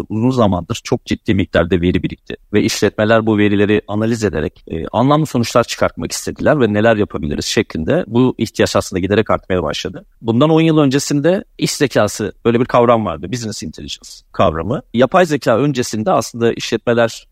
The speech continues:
iş zekasını kullanarak aslında bu verilerden bir şeyler elde etmeye çalıştılar. Neydi mesela? Çok basit bir örnek vereyim size, daha önce katılmış olduğum bir eğitimden.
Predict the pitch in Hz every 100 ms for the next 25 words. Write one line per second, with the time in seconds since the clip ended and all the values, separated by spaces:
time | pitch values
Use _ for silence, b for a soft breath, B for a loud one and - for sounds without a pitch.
0 | - 151 - 156 - 139 139 147 139 135
1 | 135 147 131 - 92 - 98 151 131 95
2 | 92 110 165 - 104 107 90 82 - 131
3 | - 104 - 82 101 - - 117 139 117
4 | 104 - 98 104 117 - - - 110 107
5 | 107 95 82 - 85 85 95 82 - 98
6 | - 98 - 78 82 78 80 - _ 92